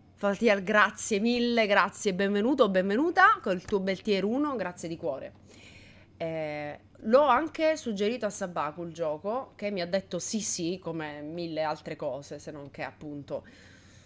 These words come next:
la vita è una sola e le ore della giornata sono quelle, però gliel'ho, gliel'ho proposto comunque. Ora, continua a dire, mi piace un sacco la scelta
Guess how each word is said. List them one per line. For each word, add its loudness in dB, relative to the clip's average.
la -2
vita -4
è 0
una -2
sola -2
e -4
le -2
ore 0
della -6
giornata -8
sono -14
quelle, -6
però 4
gliel'ho, -4
gliel'ho -8
proposto -8
comunque. -18
Ora, 4
continua 0
a 2
dire, 6
mi 4
piace 0
un 2
sacco 6
la 6
scelta 4